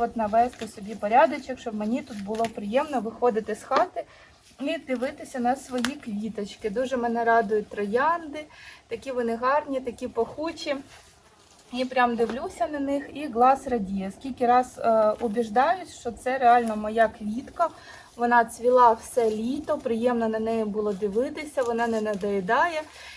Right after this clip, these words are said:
І буде, напевно, до самих морозів цвісти, тому, напевно, мені треба от, е, свій взгляд, е, на троянди, більше їх саджати, просто обожнюю їх,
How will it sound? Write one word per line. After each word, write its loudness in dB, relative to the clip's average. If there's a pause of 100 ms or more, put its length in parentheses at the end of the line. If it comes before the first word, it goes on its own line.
(140)
І -4
буде, 4
напевно, 2
до -4
самих 4
морозів 2
цвісти, -6
тому, 0 (140)
напевно, 2
мені -2
треба 4
от, -2
е, 2 (540)
свій 4
взгляд, 0
е, -2
на 6
троянди, 2
більше -6
їх -6
саджати, 2
просто -4
обожнюю -2
їх, -8